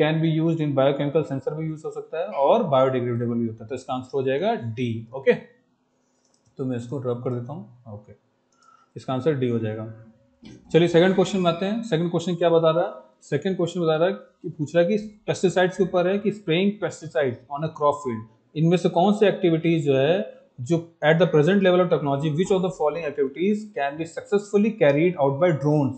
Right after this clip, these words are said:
Drones का यूज़ करके आप इनमें से कौन कौन सी activity use कर सकते हैं? Of course, इसमें तीनों ही होगा, ओके? Spraying the pesticide on the crop field, yes। Inspecting the craters of the active volcanoes, yes,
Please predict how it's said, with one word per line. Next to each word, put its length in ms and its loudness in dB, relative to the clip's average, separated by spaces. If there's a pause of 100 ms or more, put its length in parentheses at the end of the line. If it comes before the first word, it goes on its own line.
(360)
Drones 640 6
का 80 8
यूज़ 280 6
करके 220 2
आप 100 6
इनमें 200 4
से 100 -2
कौन 200 2
कौन 140 0
सी 120 -2
activity 380 -8
use 100 -6
कर 140 -6
सकते 120 -14
हैं? 60 -20
Of 360 -2
course, 240 2 (360)
इसमें 260 -4
तीनों 260 4
ही 120 6
होगा, 220 4
ओके? 340 0 (340)
Spraying 340 2
the 120 2
pesticide 340 2
on 80 -2
the 140 2
crop 140 4
field, 340 2
yes। 160 6 (280)
Inspecting 420 -4
the 120 0
craters 440 -2
of 120 -6
the 80 2
active 320 -4
volcanoes, 480 -2
yes, 140 2